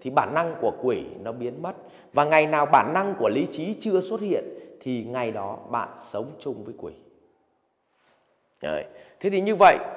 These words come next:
là sau đó bạn làm nhân viên trong doanh nghiệp, rồi bạn làm trưởng phòng,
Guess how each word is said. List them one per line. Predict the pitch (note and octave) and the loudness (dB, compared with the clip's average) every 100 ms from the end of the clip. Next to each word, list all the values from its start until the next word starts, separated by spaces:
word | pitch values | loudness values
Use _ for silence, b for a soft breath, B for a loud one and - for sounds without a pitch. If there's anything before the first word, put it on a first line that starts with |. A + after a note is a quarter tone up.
| B B - | B B -2
là | B2 C3+ C3 A2+ - - - - - _ _ | 4 6 6 4 -2 -12 -20 -20 -20 _ _
sau | - - G#3 | -10 -2 6
đó | G3 G#3 | 8 8
bạn | G#3 D#3+ G#2+ - | 6 2 0 -6
làm | C#3 D3+ D3 | 2 4 6
nhân | F3 F#3 | 4 4
viên | F3 F3+ | 4 4
trong | F3+ E3 | 2 0
doanh | D#3+ D#3+ | 0 0
nghiệp, | C#3 A2 - B B | 2 0 -2 B B
rồi | - C3+ C3+ | -2 2 4
bạn | B2 A#2+ | 4 6
làm | D3+ D3+ C#3+ | 4 4 2
trưởng | C#3 F#2+ | 0 0
phòng, | - C#3 | 2 2